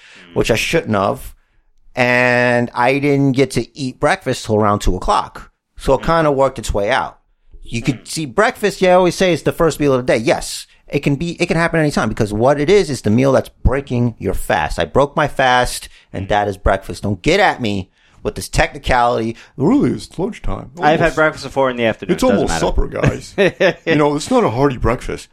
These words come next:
Speaker 2: You're probably still using the freaking food pyramid from the nineteen eighties with your grains holding up the line, all right?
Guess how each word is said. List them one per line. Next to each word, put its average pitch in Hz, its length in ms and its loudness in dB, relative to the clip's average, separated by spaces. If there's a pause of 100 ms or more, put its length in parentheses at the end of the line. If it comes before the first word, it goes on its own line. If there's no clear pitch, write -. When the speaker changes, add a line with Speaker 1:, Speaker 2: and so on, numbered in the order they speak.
(120)
Speaker 2:
You're 214 140 2
probably 233 440 0
still 196 280 0
using 160 380 2
the 139 80 2
freaking 143 360 -2
food 131 300 -2
pyramid 95 460 0
from 95 140 0
the 92 80 2
nineteen 95 360 2
eighties 76 460 -6 (340)
with - 160 0
your 104 120 -2
grains 117 720 -2 (160)
holding 113 340 0
up 104 160 -2
the 107 80 0
line, 85 440 0
all 101 100 0
right? 175 300 2